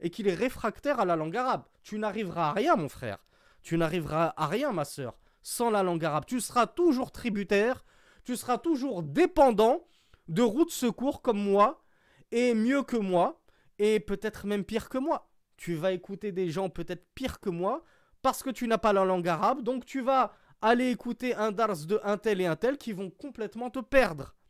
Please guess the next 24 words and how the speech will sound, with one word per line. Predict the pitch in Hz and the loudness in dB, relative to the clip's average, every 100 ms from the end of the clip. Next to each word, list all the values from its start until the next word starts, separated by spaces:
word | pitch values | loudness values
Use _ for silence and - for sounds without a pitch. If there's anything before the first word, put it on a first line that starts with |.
| _ _ _ _ | _ _ _ _
Alors | 160 175 | 0 0
que | - | 0
si | 208 - 233 | -6 -6 -6
tu | 208 | -2
as | 175 | 0
la | 160 | -2
langue | 147 147 | -4 -4
arabe, | 131 220 220 135 _ _ _ _ _ _ - | -2 -2 -4 -10 _ _ _ _ _ _ -20
Sami | - 208 208 196 | -4 -2 -2 -4
Philippe | 208 185 | -6 -6
Chaouch | - 214 202 175 - | -2 0 0 -2 -8
à | - 147 | -4 -2
la | 139 | -2
poubelle, | 160 156 220 262 262 - _ _ | -4 0 4 4 0 -8 _ _
un | 208 220 | 0 0
tel | 220 226 196 | 0 0 0
à | 175 | 0
la | 170 156 | 0 0
poubelle, | 160 151 233 262 214 | -4 -2 2 2 0
un | 208 | -2
tel | 233 208 | -2 0
à | |
la | 175 | 0
poubelle, | 175 180 180 262 | 0 -4 -2 -2